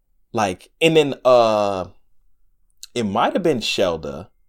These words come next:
No, no, no, it was Wiggle, who's like, "Yeah, the woman of the woods," or something like that. She's, like, talking about, s-, or the queen of the island,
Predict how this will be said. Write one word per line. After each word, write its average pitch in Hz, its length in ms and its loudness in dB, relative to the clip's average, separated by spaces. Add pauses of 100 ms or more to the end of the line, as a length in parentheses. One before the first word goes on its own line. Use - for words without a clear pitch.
(180)
No, 185 140 6
no, 190 100 8
no, 151 120 2
it 147 120 -4
was 127 420 -4
Wiggle, 101 640 -2 (260)
who's 117 260 -4
like, 98 260 -4 (320)
"Yeah, 160 320 8
the 131 100 2
woman 151 360 0
of 139 120 -4
the 127 60 -4
woods," 139 420 0
or 107 60 -2
something 101 400 -6
like 82 180 -8
that. 85 200 -6
She's, 127 200 -10
like, 117 160 -4
talking 117 360 -2
about, 95 420 -4 (720)
s-, - 340 -18
or 120 140 2
the 104 80 -4
queen 147 380 -4
of 120 80 0
the 104 120 -6
island, 98 560 -4